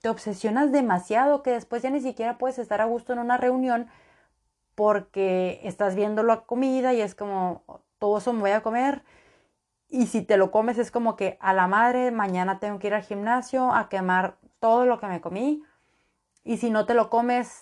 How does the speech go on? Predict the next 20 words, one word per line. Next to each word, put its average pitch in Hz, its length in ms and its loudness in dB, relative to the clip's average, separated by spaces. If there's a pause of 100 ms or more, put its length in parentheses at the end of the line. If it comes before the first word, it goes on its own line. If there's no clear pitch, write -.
nada 208 260 0
más 208 200 -4
estás 208 260 -6
pensando 220 560 -2
y 233 80 2
babeando 190 560 2
mentalmente 202 800 -4
porque, 196 400 -6
ay, 220 240 -2
qué 214 160 -4
rico, 233 260 -4
yo 226 140 -2
también 208 240 -6
quisiera 214 220 -4
estar 214 200 -4
comiendo 208 300 -4
como 208 180 -4
las 175 200 0
demás 175 260 -2
personas. 262 640 0